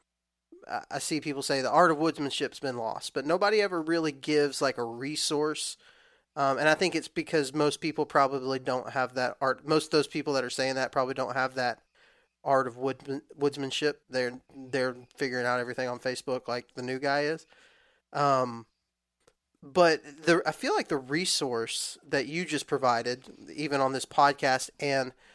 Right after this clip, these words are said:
on the videos that you're doing, they're not cop-out resources. They are, they're literally just kind of translations. Um, you know, if you're reading, uh,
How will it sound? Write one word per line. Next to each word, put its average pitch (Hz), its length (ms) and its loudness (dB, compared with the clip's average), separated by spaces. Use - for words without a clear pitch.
on 139 140 -2
the 135 60 -4
videos 147 400 4
that 151 100 -4
you're 135 100 -2
doing, 156 300 2
they're 165 160 4
not 254 240 2
cop-out 156 440 4
resources. - 640 -10
They 156 240 6
are, 131 360 6
they're 156 340 4
literally 170 440 6
just 139 260 -4
kind 165 200 2
of - 200 -4
translations. 135 1080 -4
Um, 120 480 -2
you 151 120 -4
know, 131 140 2
if 131 120 0
you're 135 140 -2
reading, 139 500 -2
uh, 101 400 -4